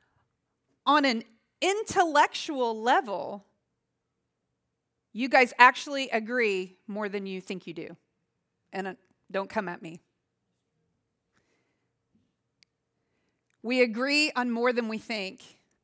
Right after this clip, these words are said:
We just disagree on the way to solve the problem. We disagree on the solution. Our goals are different in the end,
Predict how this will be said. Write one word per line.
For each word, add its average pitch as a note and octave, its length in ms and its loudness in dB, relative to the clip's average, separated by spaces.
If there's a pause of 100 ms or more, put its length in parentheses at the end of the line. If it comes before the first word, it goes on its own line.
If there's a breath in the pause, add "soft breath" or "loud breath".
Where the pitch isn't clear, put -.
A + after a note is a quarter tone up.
(420)
We A#3+ 120 -6
just A3 320 -8
disagree G3 800 -4 (380)
on G#3+ 100 -6
the G#3+ 80 -6
way G#3 160 0
to F#3+ 60 -4
solve F#3 300 -4
the F3+ 60 -16
problem. - 420 -6 (1500 soft breath)
We G#3+ 120 -6
disagree B3 460 0
on A3+ 100 0
the G#3 80 -2
solution. G3 680 -6 (2000)
Our A#3 120 4
goals C4+ 760 4
are A3+ 100 2
different G#3+ 800 -4 (320 soft breath)
in A3+ 100 -2
the A3+ 240 0
end, G#3 540 -4